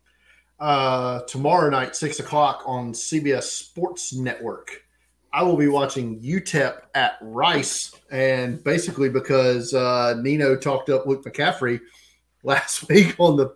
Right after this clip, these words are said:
in the comments on the podcast. So I'm like, "Okay, I will watch this guy, see what he's got," uh, along with their edge rusher, Akina Inechukwu,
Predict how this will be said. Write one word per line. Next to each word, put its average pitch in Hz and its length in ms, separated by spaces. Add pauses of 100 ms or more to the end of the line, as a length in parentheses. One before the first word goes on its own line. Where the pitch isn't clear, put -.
(120)
in 139 300 (260)
the 143 80
comments 165 520
on 139 120
the 135 80
podcast. 180 600
So 147 280
I'm 143 80
like, 139 260
"Okay, 175 480
I 180 120
will 151 200
watch 131 300
this 135 240
guy, 143 400 (400)
see 151 300
what 139 240
he's 143 320
got," 151 480 (120)
uh, 135 600 (760)
along 139 360
with 135 180
their 127 180
edge 143 260
rusher, 135 340
Akina 156 760
Inechukwu, 143 1080